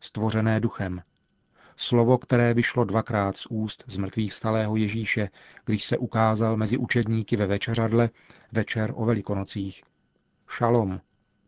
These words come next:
pokoj vám. Výraz šalom není jednoduchý pozdrav, je mnohem více. Je to dar pokoje, Ježíšem slíbeného a vydobitého za cenu krve.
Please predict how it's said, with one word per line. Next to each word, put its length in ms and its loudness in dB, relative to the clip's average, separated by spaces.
pokoj 360 2
vám. 340 0
Výraz 560 2
šalom 560 2
není 300 6
jednoduchý 500 0
pozdrav, 460 -2
je 160 4
mnohem 380 2
více. 360 -2
Je 160 2
to 160 2
dar 340 2
pokoje, 520 2
Ježíšem 580 0
slíbeného 840 0
a 120 -2
vydobitého 800 0
za 160 -2
cenu 280 -4
krve. 340 0